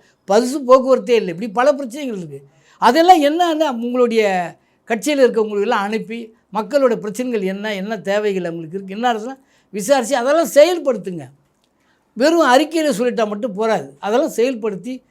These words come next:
ஒரு பெரிய தலைவனா நீங்க வரணும். உங்க மேல எங்களுக்கு நம்பிக்கை இருக்கு. ஏன்னா இவ்வளோ கோடியே ஒதுக்கிட்டு வர ஆளு நிச்சயமா நேர்மையாவும் ஒழுங்காவும் தான் நீங்க செயல்படுவீங்க,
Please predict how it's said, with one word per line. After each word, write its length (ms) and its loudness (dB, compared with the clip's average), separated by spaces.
ஒரு 160 -4
பெரிய 320 2
தலைவனா 440 2
நீங்க 180 -6
வரணும். 280 -4
உங்க 100 -2
மேல 260 4
எங்களுக்கு 300 0
நம்பிக்கை 420 -6
இருக்கு. 220 -6
ஏன்னா 220 0
இவ்வளோ 240 4
கோடியே 420 6
ஒதுக்கிட்டு 380 -2
வர 180 2
ஆளு 320 4
நிச்சயமா 320 0
நேர்மையாவும் 800 4
ஒழுங்காவும் 380 0
தான் 120 -2
நீங்க 160 -8
செயல்படுவீங்க, 560 -2